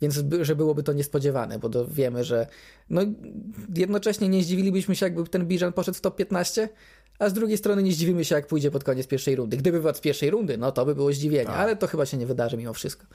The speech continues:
Speaker 2: Tyle, jeśli chodzi o ten odcinek N F L po godzinach i dyskusję o drafcie. O drafcie będziemy rozmawiać jeszcze przed samym tym wydarzeniem, bo mamy w planach mock draft. Co roku sobie taki mock draft robiliśmy. Znów,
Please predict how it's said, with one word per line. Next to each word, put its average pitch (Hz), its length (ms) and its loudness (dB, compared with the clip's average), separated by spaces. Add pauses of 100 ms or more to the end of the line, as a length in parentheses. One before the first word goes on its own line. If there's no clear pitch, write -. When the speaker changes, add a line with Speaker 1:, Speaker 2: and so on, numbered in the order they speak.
(180)
Speaker 2:
Tyle, 196 220 2
jeśli 180 200 0
chodzi 156 220 2
o 147 60 2
ten 143 140 0
odcinek 123 420 -2
N 107 80 0
F 110 120 -4
L 107 80 0
po 110 120 -6
godzinach 107 340 -4
i - 40 -10
dyskusję 110 440 -2
o 92 40 2
drafcie. 113 360 -2
O 113 60 -4
drafcie 123 300 -2
będziemy 117 300 -2
rozmawiać 113 440 -2
jeszcze 113 260 -4
przed - 380 0
samym 117 460 -2
tym 107 160 -4
wydarzeniem, 113 500 0
bo 107 100 2
mamy 120 240 0
w - 60 -18
planach 123 380 -2
mock 120 240 0
draft. 92 260 -6
Co 147 140 -2
roku 135 240 -2
sobie 113 220 -2
taki 117 220 -4
mock 117 180 0
draft 104 220 -4
robiliśmy. 135 460 -4 (340)
Znów, 131 360 -2